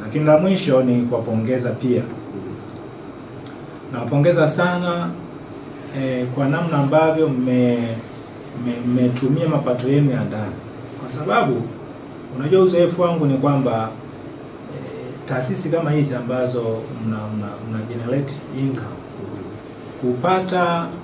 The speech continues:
kupata, eh, maono ya kuongeza au ku-, kutoa huduma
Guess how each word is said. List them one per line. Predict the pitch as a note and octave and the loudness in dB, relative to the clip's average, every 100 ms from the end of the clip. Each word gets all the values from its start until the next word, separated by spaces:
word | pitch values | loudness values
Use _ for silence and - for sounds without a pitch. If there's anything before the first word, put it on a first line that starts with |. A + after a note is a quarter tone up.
| - - | -10 -8
kupata, | - D#3 D#3+ D#3 D3 C#3+ C#3+ C#3+ - - - B2+ B2 | -2 0 0 0 0 2 0 -4 -10 -14 -12 -10 -6
eh, | B2 B2 A#2 A2+ A2 G2+ - - - - A2+ | -2 -2 -4 -4 -4 -6 -8 -12 -14 -12 -4
maono | B2 C3 E3 F3 E3+ D#3 D3+ - - - - - C3 | 0 2 6 6 6 2 2 -2 -10 -12 -14 -12 -4
ya | B2 B2 | -2 -2
kuongeza | A#2+ C#3 B2 B2 B2 C#3+ D#3+ D3+ D#3 D3+ | -2 2 4 4 4 6 4 4 2 4
au | D3 C#3+ | 2 2
ku-, | C3 B2 B2 | 0 -2 -2
kutoa | - B2+ - D#3 | -4 -8 0 0
huduma | C3 B2 C3+ D#3 C#3 C3 | 2 2 4 4 2 0